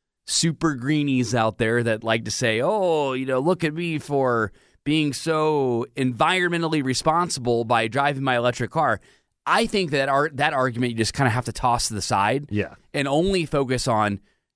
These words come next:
Speaker 1: is it efficient for me and is it efficient to get where I need to go? So I think for those families that are operating, again,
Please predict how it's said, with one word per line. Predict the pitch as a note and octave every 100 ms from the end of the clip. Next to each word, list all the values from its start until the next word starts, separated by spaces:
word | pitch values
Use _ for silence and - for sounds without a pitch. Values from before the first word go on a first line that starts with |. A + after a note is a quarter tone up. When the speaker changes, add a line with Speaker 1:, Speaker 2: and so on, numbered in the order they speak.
| _ _
Speaker 1:
is | E3+ F#3+ G3+
it | G#3
efficient | D#3+ D#3 E3 - D#3 C#3+
for | - C3+
me | D3+ D3 B2 A#2+
and | B2+ C3+
is | - D3+ E3
it | D#3
efficient | - D3+ - C#3 A#2+ - _ _ _ -
to | C#3
get | D3 D3
where | C3 B2
I | A#2+
need | B2 A#2
to | A2+
go? | B2 G2+
So | A2
I | D#3
think | A3+ A#3+
for | A3+
those | G#3+ -
families | F#3 F#3+ F#3 C#3+
that | C3
are | A#2 A2+ A#2+
operating, | C3+ D#3 D#3+ D3 C3
again, | A#2+ C3+ A2 G#2